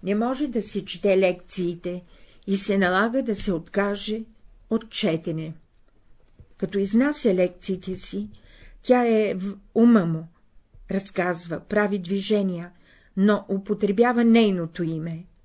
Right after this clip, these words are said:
Казват за него: „Мръднала му дъската.“ Не му е мръднала дъската, но тази красива мома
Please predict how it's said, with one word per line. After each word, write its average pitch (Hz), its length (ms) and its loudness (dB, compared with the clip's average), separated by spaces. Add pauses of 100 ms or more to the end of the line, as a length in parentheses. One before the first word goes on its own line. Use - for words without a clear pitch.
(560)
Казват 175 500 -4
за 175 160 -4
него: 160 440 -4 (640)
„Мръднала 233 600 4
му 208 140 2
дъската.“ 165 760 -6 (880)
Не 180 100 -2
му 226 160 2
е 294 100 4
мръднала 214 540 2
дъската, 160 680 -6 (500)
но 170 140 -2
тази 208 460 -2
красива 226 580 -2
мома 233 480 0